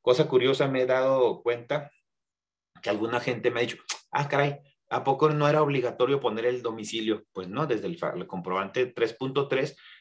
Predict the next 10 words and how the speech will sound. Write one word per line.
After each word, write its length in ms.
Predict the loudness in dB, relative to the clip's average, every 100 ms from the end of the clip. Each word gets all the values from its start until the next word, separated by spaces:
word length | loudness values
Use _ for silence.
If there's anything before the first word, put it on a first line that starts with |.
| _
no 300 | -6 2 4
era 160 | 4 4
obligatorio 600 | 2 -2 -2 -2 -2 -4
poner 240 | -4 -4
el 100 | -4
domicilio. 500 | -4 -6 -4 2 2
Muchas 420 | 2 0 2 0
empresas 480 | -2 -2 0 2 0
lo 160 | -2 -4
ponían 540 | -6 -6 -6 -6 -10